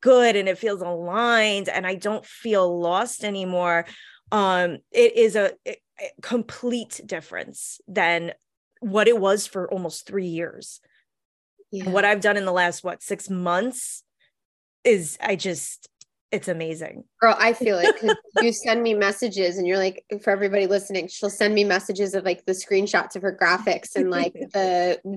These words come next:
Speaker 2: the videos. And I'm like, "Who is this?" Like, it's just, and 'cause I've known, we've been doing work together for years. So for me to see, like, what's kind of collapsed for you in timelines, like,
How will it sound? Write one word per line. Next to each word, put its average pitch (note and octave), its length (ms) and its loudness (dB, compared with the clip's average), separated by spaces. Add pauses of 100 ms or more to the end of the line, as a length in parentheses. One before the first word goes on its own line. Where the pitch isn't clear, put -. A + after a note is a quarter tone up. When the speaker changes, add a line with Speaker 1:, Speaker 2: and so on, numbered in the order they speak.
Speaker 2:
the G3+ 80 0
videos. G3 480 6
And G3 80 0
I'm G#3 100 0
like, F#3+ 160 -2 (180)
"Who A#3+ 240 2
is C4 280 4
this?" G#3 300 2
Like, G3 160 0
it's G#3 200 -4
just, - 280 -6 (380)
and A3 120 -6
'cause A#3+ 300 2
I've C4 240 6
known, C4+ 400 2
we've A#3+ 200 0
been C#4+ 240 0
doing B3+ 300 -2
work C4+ 200 -4
together G3 500 0
for F#3+ 240 -4
years. G3+ 760 0
So G#3 200 -2
for A3 220 -2
me A#3+ 180 -2
to B3+ 120 -4
see, B3 420 -2
like, G3+ 220 0
what's G#3 260 -4
kind G#3 260 -2
of G3 120 -4
collapsed F#3 600 0
for G#3 120 0
you F#3+ 200 -2
in F#3 140 -4
timelines, F#3+ 840 0
like, F3 260 0